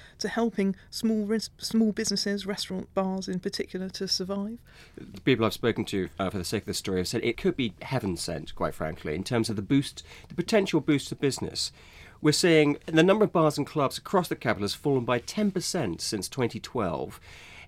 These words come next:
Speaker 2: mainly down to rising rents. I mean, property prices are going through the roof. The fact is that Soho is becoming a bit more of a residential area because people are taking commercial properties,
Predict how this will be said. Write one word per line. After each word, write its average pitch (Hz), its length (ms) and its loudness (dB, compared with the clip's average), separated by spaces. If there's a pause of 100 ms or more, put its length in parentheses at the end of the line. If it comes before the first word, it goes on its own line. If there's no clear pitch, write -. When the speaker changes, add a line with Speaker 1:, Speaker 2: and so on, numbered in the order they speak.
(240)
Speaker 2:
mainly 269 360 8
down 151 260 2
to 151 100 -4
rising 165 360 2
rents. 170 460 0
I 131 40 -2
mean, 131 120 4
property 185 320 2
prices 147 400 0
are 131 40 0
going 123 220 2
through 113 180 -2
the 98 60 -2
roof. 92 460 -2
The 110 280 -2
fact - 440 -2
is 139 140 -2
that - 240 -4 (320)
Soho 151 440 6
is 170 100 0
becoming 131 380 0
a 120 40 0
bit 143 180 2
more 139 140 2
of 120 80 -2
a - 20 0
residential 117 600 0
area 98 240 0
because - 160 -6
people 127 240 -4
are 123 40 0
taking 123 240 -4
commercial 120 440 -2
properties, 117 480 -4